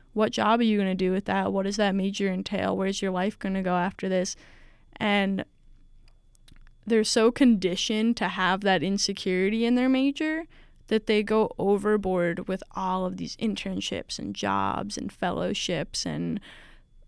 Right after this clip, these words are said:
things they can do to forward their career path and give them something tangible to hold on to, which is great, and you should a hundred percent do that in college.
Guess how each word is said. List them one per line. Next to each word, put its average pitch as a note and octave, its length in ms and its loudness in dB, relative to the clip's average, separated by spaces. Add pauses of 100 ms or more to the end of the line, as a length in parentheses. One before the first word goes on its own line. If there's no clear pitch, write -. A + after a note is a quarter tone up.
(640)
things C4 360 8
they G#3+ 180 4
can G#3+ 260 2
do G3 460 0
to G#3 200 -4
forward F#3 580 0
their F#3+ 180 0
career G3+ 460 -2
path G#3 440 -4
and F#3 140 -2
give F3+ 240 -4
them F#3+ 160 -2
something G3+ 400 -4
tangible G3+ 460 -4
to G3+ 80 -4
hold G#3 200 -4
on G3 220 -2
to, G#3+ 180 -4
which B3+ 220 -2
is A#3 160 0
great, G3 480 -2
and G#3+ 140 0
you G3+ 80 0
should G3+ 160 -4
a F3 80 -2
hundred A3 420 -2
percent F#3+ 460 -4
do A#3 100 -2
that B3+ 220 -2
in D4 60 0
college. D#4 640 -4